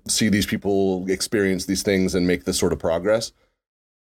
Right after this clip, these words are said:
Is there a theme that has really resonated for you each that has been a space of personal growth?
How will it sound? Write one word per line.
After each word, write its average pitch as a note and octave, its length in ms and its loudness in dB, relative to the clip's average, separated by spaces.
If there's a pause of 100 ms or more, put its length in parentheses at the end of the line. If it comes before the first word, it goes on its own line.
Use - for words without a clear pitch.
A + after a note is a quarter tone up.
(760)
Is B2+ 180 0
there C#3 160 4
a B2+ 80 2
theme E3 500 0
that C#3+ 160 0
has A2 200 0
really A2 300 2
resonated F#2 920 0 (500)
for G#2 100 0
you F2+ 580 0 (720)
each A#2 500 2 (1000)
that B2+ 380 2
has B2+ 140 -2
been C3 240 0
a B2+ 100 2
space C3+ 360 0
of E3 120 -2
personal C#3+ 360 -2
growth? - 280 -4